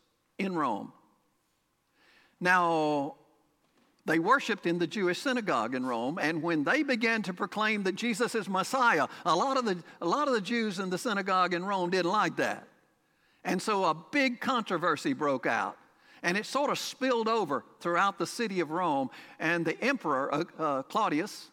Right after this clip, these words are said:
in the year forty-nine, he just wanted to stop all the controversy. So he expelled all of the Jews from Rome. So Priscilla and Aquila had to go,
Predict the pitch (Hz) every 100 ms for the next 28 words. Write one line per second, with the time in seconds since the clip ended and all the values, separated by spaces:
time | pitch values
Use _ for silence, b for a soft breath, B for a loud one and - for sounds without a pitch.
0 | _ - 170 165 190 175 - 175 170 175
1 | 165 170 175 214 190 180 175 170 151 143
2 | - - 190 190 170 180 170 160 190 170
3 | - 139 139 117 110 104 B B - 220
4 | 190 185 220 180 - - - 226 160 135
5 | 143 - 156 208 214 214 190 180 - 208
6 | 147 127 135 - - - 190 180 240 139
7 | 107 - _ _ _ _ b b b b
8 | b - 240 143 104 - 156 220 208 196
9 | 160 165 220 202 160 170 156 214 - 104